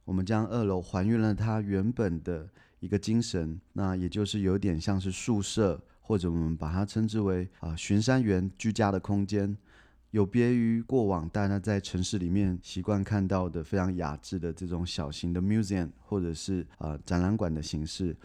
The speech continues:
我们更希望大家来到这里呢，可以把自己想象成一位热爱自然的巡山员。那跟着这位巡山员呢，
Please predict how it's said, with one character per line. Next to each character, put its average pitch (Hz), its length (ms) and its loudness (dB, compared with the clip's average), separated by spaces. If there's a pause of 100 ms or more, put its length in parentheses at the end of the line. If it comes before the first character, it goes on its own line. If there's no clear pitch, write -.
(240)
我 - 100 -12
们 92 140 0
更 127 180 2
希 120 140 0
望 117 160 4
大 127 180 2
家 120 140 2
来 104 140 2
到 107 160 4
这 107 160 0
里 87 160 0
呢， 78 260 -4 (320)
可 101 80 0
以 101 40 2
把 90 200 -2
自 104 160 -8
己 98 180 -2
想 80 280 -4
象 101 280 0
成 90 300 -2
一 92 60 2
位 101 320 2
热 104 240 2
爱 101 160 2
自 104 240 -2
然 87 160 2
的 87 80 -2
巡 87 200 -4
山 95 240 -2
员。 80 320 -4 (240)
那 131 120 0
跟 151 180 4
着 139 80 6
这 139 140 2
位 131 120 4
巡 104 200 0
山 110 200 2
员 95 240 2
呢， 90 240 0